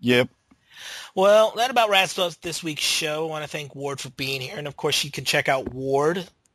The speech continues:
Speaker 2: every week on another podcast called Restaurant Food Fast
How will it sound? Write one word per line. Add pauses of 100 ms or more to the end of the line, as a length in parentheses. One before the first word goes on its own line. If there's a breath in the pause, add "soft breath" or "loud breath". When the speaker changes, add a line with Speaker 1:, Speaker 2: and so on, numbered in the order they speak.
(160)
Speaker 2:
every
week (140)
on
another
podcast
called
Restaurant
Food
Fast